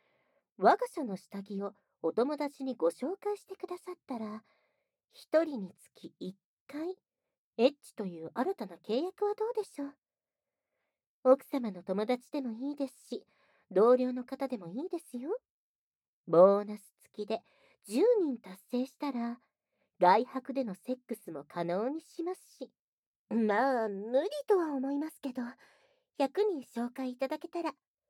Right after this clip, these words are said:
私を無責任に孕ませる権利、プレゼントします。<laughs>私とのエッ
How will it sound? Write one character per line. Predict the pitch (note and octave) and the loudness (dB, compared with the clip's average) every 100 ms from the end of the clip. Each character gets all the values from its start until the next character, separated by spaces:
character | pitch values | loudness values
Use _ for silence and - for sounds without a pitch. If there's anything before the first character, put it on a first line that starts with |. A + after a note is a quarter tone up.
| _ - | _ -2
私 | E3+ E3+ - - - A#3+ | 0 0 -2 -10 -10 -8
を | G#3+ | -8
無 | E3 F#3 | -8 -6
責 | G4 - F#4+ | -4 -2 -2
任 | B3+ F3+ | -2 -8
に | D#3+ | -12
孕 | - F3+ A#3 | -4 -2 -2
ま | F4 | -4
せ | F4 F#4 | -4 -6
る | F4 A#3+ - | -4 -6 -6
権 | C4+ C#4+ | -8 -8
利、 | B3 A3+ _ _ _ _ _ _ - | -8 -8 _ _ _ _ _ _ 4
プ | A3+ | 6
レ | G#3+ C#4 | 6 2
ゼ | C#4 | -6
ン | A#3 | -10
ト | - - - | -16 -20 -14
し | A3 | -12
ま | G3+ D#4 | -10 -14
す。 | - - _ _ _ _ _ _ _ _ _ _ _ _ _ _ _ _ _ | -16 -20 _ _ _ _ _ _ _ _ _ _ _ _ _ _ _ _ _
<laughs> | A4 - - G#4 A#4 - - _ _ - - - - - - | -4 -2 -2 0 0 -4 -16 _ _ -20 -20 -20 -20 -20 2
私 | C#4+ C4 C4+ E4+ - | 2 2 -2 -4 -2
と | G#4+ | 0
の | F#4 E4 | 0 0
エ | |
ッ | F4 | -6